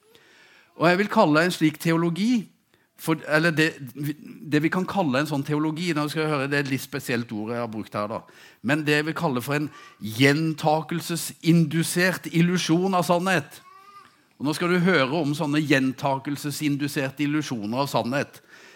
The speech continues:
Det er blant annet som følgende, hør på disse påstandene, som at, eh, vi for eksempel kun bruker ti prosent av hjernen vår. Det er det mange som tror, fordi noen har påstått det igjen og igjen og igjen. Men det er ikke sant da.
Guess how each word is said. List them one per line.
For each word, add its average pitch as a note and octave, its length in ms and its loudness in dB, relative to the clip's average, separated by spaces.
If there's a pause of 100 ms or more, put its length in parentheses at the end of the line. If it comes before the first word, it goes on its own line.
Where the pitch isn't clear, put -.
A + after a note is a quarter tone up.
Det C3 200 2
er C#3+ 140 6
blant D#3 260 0
annet C3 160 -2
som D3+ 320 -4
følgende, B2+ 560 0
hør C#3+ 160 0
på D#3+ 120 -4
disse C#3 240 -4
påstandene, A2+ 640 -4 (420)
som C3+ 240 -4
at, C#3+ 240 -4
eh, C3+ 100 -2 (640)
vi C#3 200 2
for E3 120 2
eksempel D#3 400 -2
kun C#3+ 280 -2
bruker C#3 240 -4
ti A#2+ 200 -6
prosent C3 440 -6
av C#3+ 80 -6
hjernen A2 320 0
vår. A3 140 -8 (600)
Det A#2 80 -8
er E3 60 -6
det A3+ 80 -6
mange D3 160 -4
som C3+ 140 -6
tror, F3 200 -10 (800)
fordi C#3+ 300 -2
noen B2 160 0
har B2 100 -4
påstått A2+ 420 -10
det C3+ 100 -6
igjen G#2 240 -4
og G#2 80 -8
igjen G2 180 -8
og G2+ 60 -8
igjen. C3 260 -10 (800)
Men G#2 100 -8
det B2 100 -6
er A#2+ 80 -6
ikke A2 120 -10
sant - 220 -16
da. - 80 -20